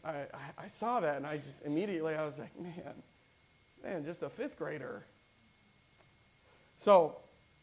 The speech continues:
do not compromise for your peers. Do not compromise for the crowd. Not everybody will like the standards of God. And let's just set a, a principle right now that that won't be a surprise to us. <laughs> Let's just establish that, that when we have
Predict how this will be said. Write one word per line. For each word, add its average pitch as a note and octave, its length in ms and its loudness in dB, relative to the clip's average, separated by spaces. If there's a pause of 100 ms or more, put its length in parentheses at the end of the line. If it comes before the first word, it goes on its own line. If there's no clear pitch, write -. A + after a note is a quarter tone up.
(420)
do G#3 120 0
not A3+ 240 4
compromise F3 540 -4
for D#3 140 -4
your C3+ 120 -4
peers. C3 440 -8
Do E3+ 100 -4
not F#3+ 200 -2
compromise E3+ 540 0
for - 140 -4
the C#3 100 -4
crowd. C3+ 360 0 (280)
Not F#3+ 260 0
everybody G3+ 540 4
will F3 180 2
like E3 220 0
the D#3 80 -4
standards D#3 500 -4
of D3+ 140 -2
God. C#3+ 300 0 (260)
And D3+ 180 0
let's B3+ 240 -2
just A#3 280 -4
set G3+ 380 0 (240)
a, E3+ 120 2 (140)
a D#3 120 -2
principle F3+ 520 0
right D#3 240 2
now D3+ 300 -4 (180)
that C3+ 200 -2
that E3 180 0
won't E3+ 200 0
be D#3 120 0
a D3+ 40 0
surprise C3 460 -6
to - 120 -10
us. - 300 -12 (360)
<laughs> - 420 -12
Let's G#3 160 4
just C4+ 180 0
establish E3 840 0 (300)
that, C#3+ 360 0 (200)
that D3+ 260 2
when D#3 260 4
we G#3 280 -2
have E3+ 420 0